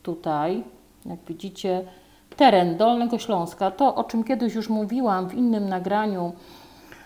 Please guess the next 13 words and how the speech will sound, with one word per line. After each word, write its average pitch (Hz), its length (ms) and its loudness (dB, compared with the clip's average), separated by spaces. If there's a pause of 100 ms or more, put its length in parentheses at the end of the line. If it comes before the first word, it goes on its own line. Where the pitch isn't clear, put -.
(140)
no 269 180 8
kilka, 220 580 8 (480)
y, 226 320 -2 (200)
no 330 100 -2
kilka - 380 2
lat 247 240 4
temu, 165 440 2 (160)
właśnie 202 280 -4
kiedy 190 180 -2
mówiłam 190 440 -4
o 190 100 -6
tych 185 220 -10
istotach 180 680 -4